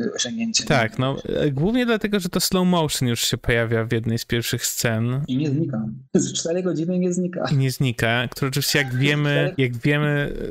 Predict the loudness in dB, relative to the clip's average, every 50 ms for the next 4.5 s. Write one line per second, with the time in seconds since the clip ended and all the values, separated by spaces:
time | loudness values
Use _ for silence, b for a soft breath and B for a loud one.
0 | -6 -6 -6 -4 -2 0 0 2 2 0 0 0 0 -2 -2 -2 -6 -4 0 0
1 | 2 2 0 0 -2 -2 -2 0 2 2 2 2 0 -2 -2 -2 -2 0 2 0
2 | 0 0 0 0 0 2 2 0 0 0 0 0 0 0 0 -2 -2 -2 -2 -2
3 | -2 -2 -4 -4 -2 -2 0 0 0 0 -2 -2 -4 -4 -4 -4 -4 -4 -4 -6
4 | -6 -6 -6 -4 -2 -2 -2 -2 -2